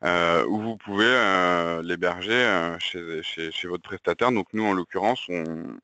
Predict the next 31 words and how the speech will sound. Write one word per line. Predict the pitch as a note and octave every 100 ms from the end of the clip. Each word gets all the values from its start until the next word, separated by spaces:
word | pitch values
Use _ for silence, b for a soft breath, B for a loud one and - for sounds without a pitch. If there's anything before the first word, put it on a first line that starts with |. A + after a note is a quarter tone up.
| - -
on | D#2 -
fait | G2+
l'hébergement | F#2 F#2 F#2 F#2 - F#2 A2+ C3+
et |
on | F#2+
préfère | - G2 - B2+
faire | - F2+
l'hébergement | F#2 F#2 F#2+ F#2+ C#3
puisque | - - G2
du | F2+
coup, | - B2+ C#3+ B B B -
euh, | E2+
en | E2 F2+
cas | G#2
de | F#2+
problème, | - G2 F2+ A2+ A#2
en | F#2+
cas | G2+
de | F#2
besoin | F2+ F#2 G2
de | F#2+
support, | - F2+ A#2+
on | B2 F#2
a |
accès | F2+ - A2
direct | G2+ G2 A2 -
à | F#2
votre | F#2 -
application | F2+ - F#2 F#2 A#2+
sans | - G2+
contrainte, | G2 - A#2